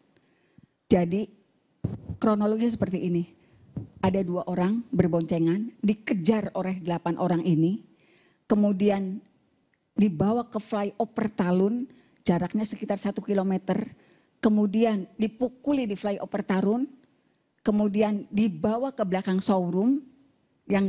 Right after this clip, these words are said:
kembali jaraknya satu kilometer, dilakukan penganiayaan di situ, dilakukan pemerkosaan di situ,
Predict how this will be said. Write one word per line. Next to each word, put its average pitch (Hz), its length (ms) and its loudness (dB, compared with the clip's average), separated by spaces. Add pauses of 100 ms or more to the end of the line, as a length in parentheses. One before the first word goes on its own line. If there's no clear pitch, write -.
(140)
kembali 202 480 0
jaraknya 190 320 -2
satu 233 400 -2
kilometer, 196 720 0 (720)
dilakukan 214 880 0 (400)
penganiayaan 202 560 2
di 190 140 2
situ, 190 340 -4 (560)
dilakukan 220 800 -2
pemerkosaan 220 720 -2
di 196 80 0
situ, 196 400 -2